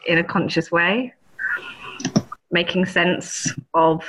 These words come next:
uh, a dynamic or a situation that is sort of still in progress of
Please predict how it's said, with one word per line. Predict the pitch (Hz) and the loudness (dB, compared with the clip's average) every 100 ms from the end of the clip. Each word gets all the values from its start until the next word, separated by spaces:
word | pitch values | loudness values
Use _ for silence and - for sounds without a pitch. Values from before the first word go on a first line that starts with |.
| - - - - - - - - _ _ - - - - | -4 -2 -2 -6 -20 -20 -20 -20 _ _ -16 -14 -8 0
uh, | 160 143 143 151 - - - - - - - - - - | 2 4 4 2 0 -10 -18 -20 -20 -8 -2 2 0 -2
a | 160 | -4
dynamic | 170 170 175 180 196 214 | 0 2 2 2 0 2
or | 165 | 2
a | 180 | 2
situation | 185 - 165 170 190 - 240 269 269 277 - - - - - - - - - - - | 0 0 2 4 2 0 2 2 0 -4 -6 -2 0 -2 -4 -8 -20 -20 -20 -8 2
that | 160 - - | 2 2 2
is | 165 156 - | 2 2 0
sort | 170 151 | 2 2
of | 151 - - | 2 -4 -4
still | - - - 165 156 160 151 - _ _ | -4 -4 2 4 4 2 0 -12 _ _
in | 165 165 | 0 0
progress | - 165 160 160 160 - | 2 0 2 2 0 0
of | 147 | 0